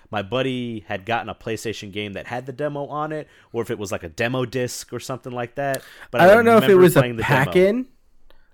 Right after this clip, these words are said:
Speaker 2: because I don't know what popular game would be coming out as a pack-in, because remember, it's rated M.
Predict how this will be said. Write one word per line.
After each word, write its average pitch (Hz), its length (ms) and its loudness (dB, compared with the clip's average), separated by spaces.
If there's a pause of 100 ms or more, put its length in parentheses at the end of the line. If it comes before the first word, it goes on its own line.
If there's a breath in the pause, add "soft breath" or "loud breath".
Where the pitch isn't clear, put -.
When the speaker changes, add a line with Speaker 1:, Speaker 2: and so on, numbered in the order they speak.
Speaker 2:
because 156 180 4
I 143 100 8
don't 151 320 6
know 170 140 6
what 143 440 0
popular 131 540 0
game 113 260 0
would 104 160 -4
be 98 100 -4
coming 98 300 -8
out 90 240 -8
as 98 120 -4
a 87 80 -8
pack-in, 87 560 -10
because 98 260 -8
remember, 127 260 0
it's 95 160 -8
rated 113 300 -2
M. 120 360 -2